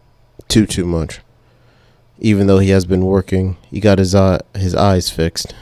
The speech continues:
before he had the, uh, the lasik done. So now he's able to see better. He looks like he's been working in the off season, shed some weight. He looks like he's ready to go, but Taysom Hill's there as well, one thing is for certain.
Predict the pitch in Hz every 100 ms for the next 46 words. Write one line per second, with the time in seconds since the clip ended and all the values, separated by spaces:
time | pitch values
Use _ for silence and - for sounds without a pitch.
0 | - 95 - 90 95 95 92 87 90 87
1 | 87 85 82 95 95 - 85 - - _
2 | _ _ _ 98 98 90 90 87 85 85
3 | 90 92 87 95 87 85 90 98 92 90
4 | 92 92 92 - 92 - - 90 87 85
5 | 90 90 92 92 85 87 90 90 85 -
6 | 85 85 85 - _ _ _ _ _ _
7 | - - 104 95 - 87 87 85 85 _
8 | _ _ _ _ _ 107 101 92 92 87
9 | 82 90 85 82 87 98 92 87 - -
10 | _ - 85 - - - _ _ _ _
11 | _ _ _ - 90 87 92 95 87 90
12 | 85 85 90 82 82 _ _ - _ -
13 | 107 107 95 98 92 85 - 87 - 90
14 | 64 82